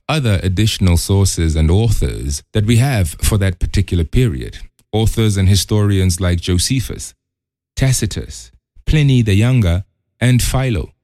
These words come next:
These guys will help to guide us through this mini-series. Because of authors like these, the Bible is not the only source that tells us that Jesus Christ existed.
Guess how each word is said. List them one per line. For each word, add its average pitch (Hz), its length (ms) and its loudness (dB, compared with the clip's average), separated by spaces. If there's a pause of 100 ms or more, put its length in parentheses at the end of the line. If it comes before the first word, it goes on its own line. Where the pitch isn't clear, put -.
(260)
These 139 300 0
guys 104 380 0
will 110 100 0
help 127 220 0
to 127 120 0
guide 123 300 -2
us 87 280 -4
through 113 260 2
this 95 220 -2
mini-series. 101 880 -2 (240)
Because 185 340 -2
of 127 140 -2
authors 127 460 -2
like 90 260 -4
these, 98 360 -2 (400)
the 110 120 -2
Bible 139 440 -2
is 107 160 0
not 131 200 -2
the 107 120 2
only 113 320 2
source 110 440 0
that 95 180 -2
tells 123 340 -2
us 92 260 -2
that 101 180 0
Jesus 95 460 2
Christ 98 440 -6
existed. 87 640 -4